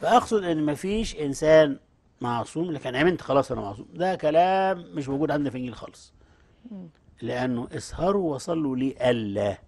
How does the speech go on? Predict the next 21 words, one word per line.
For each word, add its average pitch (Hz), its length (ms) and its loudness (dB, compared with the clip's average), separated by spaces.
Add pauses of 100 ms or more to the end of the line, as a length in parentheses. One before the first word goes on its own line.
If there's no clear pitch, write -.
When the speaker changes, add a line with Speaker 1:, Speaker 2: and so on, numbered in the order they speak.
(460)
Speaker 2:
مم. 180 160 -18 (760)
Speaker 1:
أي 196 360 10
واحد 151 320 6
ما 160 120 6
يسهرش، - 800 8 (440)
داوود 185 480 12
ما 185 140 6
سهرش 262 540 12
وقع، 190 360 8 (500)
شمشون 220 580 4
ما 190 120 2
سهرش 220 540 10
وقع. 180 480 8 (260)
Speaker 2:
مم. 202 200 -14 (800)
Speaker 1:
يعني 143 840 6 (520)
أنا 151 340 0
لا 170 360 8
أرى 160 220 6
نبيا 143 420 6
لم 117 160 -2
يقع. - 280 -6